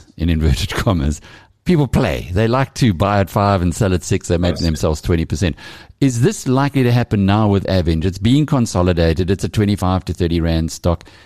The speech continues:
Speaker 1: It's still excellent value if you look at it from fundamentals at those levels,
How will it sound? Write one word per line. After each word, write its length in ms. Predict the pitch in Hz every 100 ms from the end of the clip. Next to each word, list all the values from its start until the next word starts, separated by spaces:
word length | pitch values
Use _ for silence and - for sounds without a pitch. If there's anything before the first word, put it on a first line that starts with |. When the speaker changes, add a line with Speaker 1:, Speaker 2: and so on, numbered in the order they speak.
| _ -
Speaker 1:
It's 140 | -
still 200 | - 240 -
excellent 360 | 180 175 120
value 360 | 117 123 120 92
if 120 | 90
you 60 | 98
look 180 | 107
at 60 | 101
it 100 | 95
from 160 | - 87
fundamentals 800 | 101 87 85 135 185 - 73 98
at 140 | 85
those 360 | 95 95 87 92
levels, 460 | 110 107 82 92